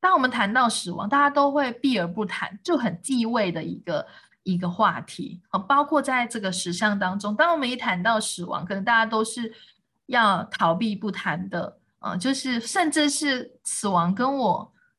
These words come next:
有什么关系呢？我还这么年轻，有没有，有没有人是这么想的？跟我什么关系？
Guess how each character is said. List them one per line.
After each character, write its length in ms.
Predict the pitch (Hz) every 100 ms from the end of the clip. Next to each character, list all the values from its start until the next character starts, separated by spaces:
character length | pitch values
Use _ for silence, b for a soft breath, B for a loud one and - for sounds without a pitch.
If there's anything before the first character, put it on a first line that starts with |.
| _
有 120 | 233
什 160 | 233 202
么 80 |
关 280 | 170 226 277
系 180 | 277 294
呢？ 260 | 294 294 285
我 140 | 202
还 180 | 190 190
这 160 | 247
么 80 | 370
年 240 | 254 190 208
轻， 460 | - 294 285 311 - _ _ _ _ _
有 160 | 220
没 100 | 196
有， 140 | 262 330
有 100 | 226
没 80 | 269
有 60 |
人 140 | 277 254
是 160 | 285
这 100 | 269
么 80 | 247
想 320 | 233 202 170
的？ 100 | -
跟 200 | 180 294
我 100 | 285
什 140 | 285 208
么 80 | 180
关 260 | 190 196
系？ 400 | 214 - 170 151